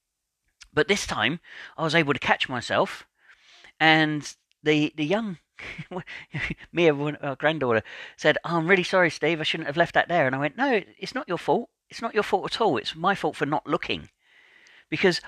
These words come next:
ultimately, I'm responsible for all of my actions. You know, if I'd taken the time to look down where I was putting my feet and not assume that the floor was clear,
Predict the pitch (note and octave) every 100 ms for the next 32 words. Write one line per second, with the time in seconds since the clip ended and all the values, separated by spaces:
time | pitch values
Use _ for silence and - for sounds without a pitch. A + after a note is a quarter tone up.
0 | - A3+ - D#3 G2 A2+ D3 - F#3+ F3+
1 | D3+ - F3+ G3 - B2+ - - E3 G#3+
2 | E3 C3 A2+ - F#3 - - D#2 D#2 -
3 | - _ _ _ _ _ _ _ _ -
4 | D#3+ C3 B2+ - E3 A3 G#3 D#3+ _ -
5 | G3+ - D#3 C3+ - G#3 F3 C3 C#3+ D#3+
6 | - D3+ C#3+ C3+ C3 A#2+ - C#3 B2+ G#2
7 | - B3 C3 - - _ _ _ - -
8 | - - D#3+ D#3 C#3+ - E3+ A3 E3 A#2+
9 | - D3 C3+ A#2 - A3+ D#3 F2+